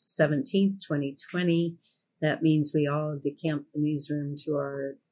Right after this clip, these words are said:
dining room tables, our kitchens, our spare rooms, and we've been working remotely ever since.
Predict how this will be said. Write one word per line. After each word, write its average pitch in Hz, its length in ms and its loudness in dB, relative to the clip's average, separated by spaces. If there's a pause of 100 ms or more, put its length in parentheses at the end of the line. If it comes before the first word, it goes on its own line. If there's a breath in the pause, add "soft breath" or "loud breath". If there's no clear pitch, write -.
(120)
dining 151 380 2
room 143 140 -4
tables, 147 500 2
our 139 140 -6
kitchens, 139 560 -6
our 131 100 -8
spare 151 380 4
rooms, 143 420 2
and 139 180 0
we've 139 220 -8
been 143 180 -6
working 143 540 -2 (560)
remotely 165 640 8
ever 147 200 2
since. 196 680 4